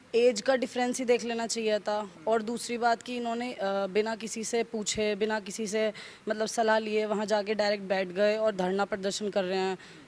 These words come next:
जनवरी में जो, अ, रैंकिंग टूर्नामेंट होने वाला था उसमें मैं भी पार्टिसिपेट कर रही थी।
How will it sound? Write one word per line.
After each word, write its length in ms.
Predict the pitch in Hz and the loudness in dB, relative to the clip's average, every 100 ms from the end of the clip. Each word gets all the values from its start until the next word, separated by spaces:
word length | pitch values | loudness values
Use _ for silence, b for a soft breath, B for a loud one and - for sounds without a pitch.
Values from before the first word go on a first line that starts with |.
| - | -4
जनवरी 440 | 160 220 220 226 | 2 2 4 2
में 120 | 233 220 | 0 0
जो, 220 | 226 226 | 2 2
अ, 220 | 185 196 | 2 2
रैंकिंग 360 | 196 202 202 202 | 4 2 -2 -2
टूर्नामेंट 480 | 220 208 208 208 | 0 0 0 0
होने 160 | 220 208 | 0 2
वाला 260 | 202 196 196 | 2 2 2
था 120 | 208 | 0
उसमें 260 | 208 220 | 0 0
मैं 140 | 214 202 | 2 4
भी 80 | 208 | 2
पार्टिसिपेट 600 | 202 190 185 190 208 - | 0 -2 -6 -4 -4 -4
कर 120 | 196 | -4
रही 140 | 185 | -4
थी। 320 | 185 202 202 | -4 -4 -4